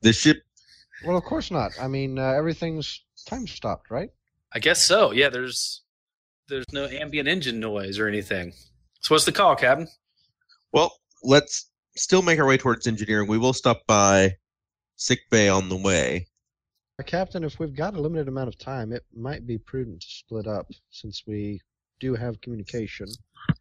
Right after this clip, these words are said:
Speaker 2: means between at least two groups.
Speaker 3: Communication, from my point with this tricorder, is very slow. And do we have
Speaker 1: Well, where
Speaker 3: limited time?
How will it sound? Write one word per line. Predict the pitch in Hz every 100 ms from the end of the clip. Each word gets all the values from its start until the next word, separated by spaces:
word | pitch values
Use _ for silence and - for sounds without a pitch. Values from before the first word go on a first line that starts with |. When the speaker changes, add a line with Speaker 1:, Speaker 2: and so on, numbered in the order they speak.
| _
Speaker 2:
means | 117 110 110 113
between | - 104 117 110 110 107
at | 120
least | 110 110 - - -
two | 104
groups. | 104 104 - - - _ _ _ -
Speaker 3:
Communication, | 165 170 180 175 156 160 143
from | 131 - 127 127
my | 127 147
point | 151 180 165
with | 117
this | 123
tricorder, | - 143 - 165 147
is | 117
very | 123 120
slow. | - 123 131 208 233 - _ _ _ 120
And | 110 110 -
do | 131
we | 139 127
have | 127 127 151 170 - - - _ _ -
Speaker 1:
Well, | 131 143 - 139
where | 170 190
Speaker 3:
limited | 127 139 147 151
time? | - 156 185